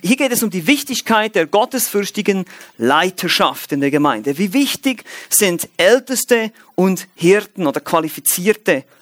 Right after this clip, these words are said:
Leiter? Eine Gemeinde kann nicht wirkungsvoll sein, wenn sie nicht angeleitet wird von qualifizierter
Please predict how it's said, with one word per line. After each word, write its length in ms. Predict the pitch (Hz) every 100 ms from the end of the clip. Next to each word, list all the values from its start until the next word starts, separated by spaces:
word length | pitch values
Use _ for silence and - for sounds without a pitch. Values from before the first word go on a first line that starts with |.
| -
Leiter? 540 | 127 147 - _ - - - _ _ - -
Eine 180 | 147 156
Gemeinde 500 | 170 196 269 254 254
kann 220 | 208 190
nicht 240 | 220 170
wirkungsvoll 720 | 196 302 - 254 - - 196
sein, 340 | 202 190 180 214
wenn 120 | 190
sie 120 | 175
nicht 240 | 190 185 -
angeleitet 880 | 196 247 208 180 175 180 - 175 151
wird 480 | 165 151 - - - _ - - -
von 220 | 196 -
qualifizierter 920 | 190 175 170 - - 214 208 214 190